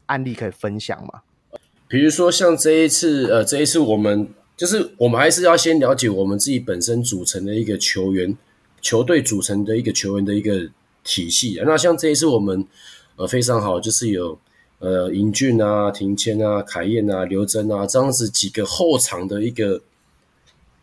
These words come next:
Speaker 2: 呃，好的选手，就是亚洲非常，像英俊他就是非常亚洲非-，庭谦都是非常亚洲非常好的一个选手。
Speaker 1: 对。
Speaker 2: 那所以在这个组成上面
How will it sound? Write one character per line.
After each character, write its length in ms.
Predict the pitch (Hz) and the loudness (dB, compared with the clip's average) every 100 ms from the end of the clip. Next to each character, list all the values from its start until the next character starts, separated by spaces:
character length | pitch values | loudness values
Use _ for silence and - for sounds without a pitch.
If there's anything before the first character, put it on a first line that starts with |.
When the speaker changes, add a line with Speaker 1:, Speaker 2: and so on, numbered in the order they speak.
| _ - - - | _ -10 -8 -2
Speaker 2:
呃， 1000 | 101 90 87 87 85 82 82 80 76 - - | 0 0 0 0 0 -2 -4 -6 -8 -12 -14
好 220 | - 104 | 0 2
的 120 | 110 | 4
选 220 | 110 123 127 | 2 2 2
手， 240 | 113 92 | 2 2
就 60 | 117 | 2
是 100 | 127 | 2
亚 160 | 92 | 2
洲 200 | - 113 | 2 0
非 120 | 113 | 2
常， 260 | 113 101 101 - _ _ | 0 0 -2 -8 _ _
像 200 | - 143 | -2 2
英 120 | 117 | 2
俊 140 | 117 127 | 2 2
他 140 | 123 | 2
就 60 | 123 | 2
是 120 | 123 | 0
非 160 | 123 120 | 0 0
常 160 | 113 | 0
亚 140 | 95 92 | 0 0
洲 120 | 110 | 0
非-， 240 | 107 107 - - | 0 -2 -4 -8
庭 180 | 104 110 | -2 0
谦 120 | 120 | 2
都 60 | 120 | 0
是 140 | 127 | 0
非 120 | 120 | 0
常 240 | 107 101 95 | 0 -2 -4
亚 100 | 92 | -6
洲 120 | 92 110 | -2 -2
非 140 | 117 | 0
常 140 | 104 95 | -2 -4
好 140 | 95 | -4
的 140 | 95 | -4
一 40 | 92 | -4
个 120 | 95 | -4
选 260 | - 82 92 | -4 -4 -6
手。 180 | - | -6
Speaker 1:
对。 80 | 73 - - - - - | -8 -18 -20 -20 -18 -2
Speaker 2:
那 100 | 156 | 0
所 160 | 170 | 2
以 120 | 160 127 | 0 0
在 220 | 165 143 | 2 0
这 160 | 120 151 | 0 -6
个 380 | - 123 101 - _ _ _ _ _ | -2 0 0 -4 _ _ _ _ _
组 260 | - 98 95 | -6 -4 -4
成 220 | 104 110 | -2 -2
上 200 | 139 135 | 0 0
面 300 | 139 104 | 2 0